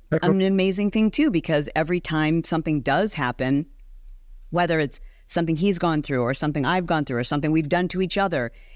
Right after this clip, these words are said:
Speaker 2: it always is better. But I, I,
Speaker 1: Amazing.
Speaker 2: I don't know that everyone can do that, because I think most, and we were, we were talking about this last night, 'cause we went out with a, another couple that were,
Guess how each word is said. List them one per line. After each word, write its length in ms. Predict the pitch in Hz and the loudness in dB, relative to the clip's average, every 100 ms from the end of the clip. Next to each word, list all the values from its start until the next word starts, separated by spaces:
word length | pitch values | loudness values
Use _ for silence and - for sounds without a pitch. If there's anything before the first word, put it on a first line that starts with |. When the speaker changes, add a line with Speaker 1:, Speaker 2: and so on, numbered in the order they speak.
| - - | -10 -2
Speaker 2:
it 220 | 160 - | -2 0
always 520 | 160 165 170 165 151 - | 0 2 2 0 -2 -4
is 520 | 143 139 139 131 - - - - | -2 0 -2 -2 -4 -6 -20 -14
better. 460 | - 139 196 110 87 - - - - - - - - - - - - - - - - | -4 -2 -2 -6 -10 -20 -20 -20 -20 -20 -20 -20 -20 -20 -20 -20 -20 -20 -20 -16 -4
But 100 | 185 | 2
I, 60 | 202 | 2
I, 20 | |
Speaker 1:
Amazing. 260 | 156 202 - | 2 0 0
Speaker 2:
I 100 | 190 180 | -2 0
don't 200 | 226 269 | 0 2
know 120 | 277 | 2
that 160 | 262 - | 0 0
everyone 420 | 190 185 190 180 | -2 0 0 0
can 160 | 170 143 | 0 -2
do 140 | 131 98 | 0 -2
that, 260 | 78 - | -4 -4
because 280 | 139 156 147 | -4 -2 -2
I 80 | 143 | 0
think 300 | 170 160 - - - - - - 170 | 0 -2 -4 -20 -20 -20 -20 -6 0
most, 420 | 185 214 - - | 2 2 0 -2
and 80 | 175 | 0
we 100 | 175 | 2
were, 200 | 175 170 - | 0 -2 -2
we 180 | 156 | 0
were 80 | 165 | 0
talking 260 | 175 160 156 | 0 -2 0
about 180 | 147 139 | -2 -2
this 300 | 135 - - - | -4 -4 -8 -4
last 280 | 135 139 220 | -2 0 0
night, 280 | 302 185 - | 0 0 -4
'cause 140 | 147 | -4
we 80 | 156 | -2
went 100 | 151 | 0
out 100 | 143 | -2
with 140 | 143 147 | -2 -4
a, 140 | 123 | -2
another 280 | 143 143 139 | 0 2 0
couple 320 | - 139 135 | -2 -2 -2
that 160 | 127 - | -2 -2
were, 240 | 127 120 | -2 -4